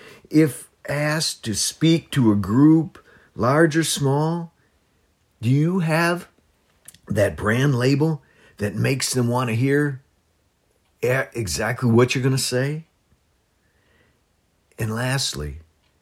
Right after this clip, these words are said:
is your brand one that ensures that everyone involved in your service exit with that positive takeaway in some way, shape, or form?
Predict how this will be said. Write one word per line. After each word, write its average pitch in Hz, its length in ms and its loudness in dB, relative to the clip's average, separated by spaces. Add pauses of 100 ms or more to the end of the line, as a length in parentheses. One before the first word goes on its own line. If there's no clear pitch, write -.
(340)
is 107 180 2
your 147 160 4
brand 120 580 0 (300)
one 123 640 2 (380)
that 90 260 -6
ensures 107 680 2
that 92 200 -6 (120)
everyone 143 440 6
involved 120 800 2
in 131 220 2
your 143 120 2
service 110 720 0 (1300)
exit 127 480 -6 (760)
with 95 180 -6
that 92 300 -8
positive 117 640 -4 (440)
takeaway 123 520 4
in 110 120 4
some 127 460 2
way, 120 420 2 (200)
shape, 120 400 0
or 123 60 -4
form? 139 500 -4